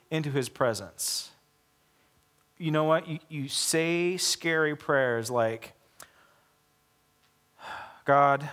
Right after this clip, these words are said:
not my will, but your will." Then he'll come in and wreck you. You say scary prayers like, "I want more of you. I want to experience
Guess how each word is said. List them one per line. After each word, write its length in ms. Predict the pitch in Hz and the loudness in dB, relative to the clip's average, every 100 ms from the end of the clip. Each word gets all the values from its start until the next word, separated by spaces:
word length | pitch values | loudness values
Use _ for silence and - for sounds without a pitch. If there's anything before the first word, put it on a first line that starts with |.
| - | -6
not 240 | 147 143 151 | 4 4 6
my 200 | 131 135 | 4 4
will, 220 | 135 135 | 2 2
but 200 | 131 127 | 2 -2
your 200 | 123 127 | -2 -2
will." 380 | 123 107 87 - _ _ - | 0 -2 -4 -12 _ _ -2
Then 140 | 175 | 0
he'll 140 | 156 131 | 0 -2
come 180 | 143 | -2
in 60 | 123 | -2
and 180 | 98 104 | -4 -4
wreck 240 | 101 - | -4 -6
you. 160 | 80 - - _ _ _ _ _ - | -20 -20 -20 _ _ _ _ _ -4
You 180 | 160 196 | -2 0
say 520 | - 196 190 190 185 | 4 4 4 2 -2
scary 540 | - - 165 160 156 147 | -4 -2 4 4 4 2
prayers 340 | 151 143 139 | 2 2 4
like, 200 | 135 127 | 2 4
"I 140 | 143 202 | 4 4
want 320 | 233 202 139 | 4 2 2
more 400 | 135 160 214 143 | -2 0 2 0
of 80 | 110 | 0
you. 120 | 117 | 0
I 120 | 135 | 2
want 260 | 220 214 170 | 4 4 2
to 120 | 151 | -4
experience 760 | 135 - - 170 170 139 123 | -2 -4 -2 0 2 0 -2